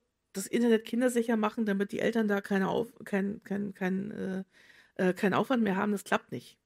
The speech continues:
Also die Eltern sind gefragt, Lehrerinnen sind auch gefragt, aber in geringem Maße.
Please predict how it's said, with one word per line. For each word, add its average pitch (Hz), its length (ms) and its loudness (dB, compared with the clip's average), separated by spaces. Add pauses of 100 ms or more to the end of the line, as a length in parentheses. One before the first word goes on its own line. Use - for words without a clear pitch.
Also 165 180 -2
die 180 100 -2
Eltern 170 260 0
sind 180 140 -10
gefragt, 196 500 -2
Lehrerinnen 185 640 0
sind - 260 -14
auch - 140 0
gefragt, 208 460 -2
aber 180 120 -6
in 185 80 -4
geringem 170 340 -6
Maße. 185 380 -2